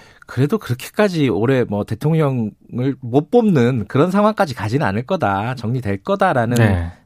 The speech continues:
Speaker 1: 관측들이 더 우세하긴 하더라고요.
Speaker 2: 네.
Speaker 1: 미국이 그렇게까지 혼란스러워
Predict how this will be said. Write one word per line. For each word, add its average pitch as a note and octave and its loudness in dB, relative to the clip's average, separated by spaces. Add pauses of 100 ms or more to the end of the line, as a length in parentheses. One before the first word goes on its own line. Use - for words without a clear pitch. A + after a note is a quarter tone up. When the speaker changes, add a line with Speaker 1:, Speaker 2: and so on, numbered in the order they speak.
(120)
Speaker 1:
관측들이 B2 -6
더 D3 -2
우세하긴 D3 -2
하더라고요. D3 -6
Speaker 2:
네. G#2+ 0 (480)
Speaker 1:
미국이 D3+ -4
그렇게까지 D3+ 0
혼란스러워 D#3 -2